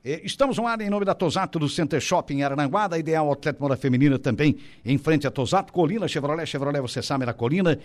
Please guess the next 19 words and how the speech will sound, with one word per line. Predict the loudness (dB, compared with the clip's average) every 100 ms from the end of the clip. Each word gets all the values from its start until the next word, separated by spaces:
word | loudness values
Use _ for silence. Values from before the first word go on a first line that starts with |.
| -14
Hackley | 0 0 2 2
Limpeza | 2 2 0 0
Urbana, | -2 2 2 6 4 2 -10 -2
com | 0
a |
gente | 2 0 -2 -2
cuidando | -6 -2 0
da | 0
limpeza | -2 -2 -4
da |
cidade, | -8 -8 -4
Colégio | 0 0 0 -2
Éticos, | -2 -4 -6
Escola | -6 -4 -4
Catavento, | -2 -4 0 0 0 -2 -4 -20
do | -6 -2
berçário | -2 -2 -4 -2
ensino | -2 0 0
médio, | 0 0 0